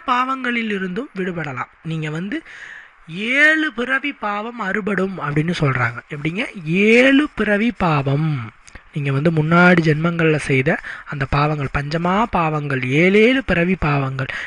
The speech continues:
இவை எல்லாமே நீங்கிடும். சிவராத்திரி அன்னைக்கு சிவபெருமான போய் just பார்த்துட்டாவது வந்துருங்க. ஏன்னா இன்னைக்கு இருக்கிற சூழ்நிலையில நிறைய பேருக்கு வேலை, அதிகமான ஒர்க் ப்ரெஷர் இருக்கு,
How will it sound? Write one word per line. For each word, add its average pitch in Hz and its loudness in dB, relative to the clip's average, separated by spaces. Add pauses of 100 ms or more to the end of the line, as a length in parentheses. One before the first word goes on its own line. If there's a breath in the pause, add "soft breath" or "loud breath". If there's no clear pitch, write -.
(120)
இவை 147 0
எல்லாமே 190 2
நீங்கிடும். 170 2 (440)
சிவராத்திரி 156 2
அன்னைக்கு 131 -2 (300 loud breath)
சிவபெருமான 151 4 (460 loud breath)
போய் 247 2
just 196 -2 (200)
பார்த்துட்டாவது 240 4
வந்துருங்க. 175 -2
ஏன்னா 190 -2
இன்னைக்கு 208 -2
இருக்கிற 220 0 (120)
சூழ்நிலையில 196 4
நிறைய 180 0
பேருக்கு 185 2 (1400)
வேலை, 165 4 (960)
அதிகமான 175 -2
ஒர்க் 147 -4 (160)
ப்ரெஷர் 160 0
இருக்கு, 143 -6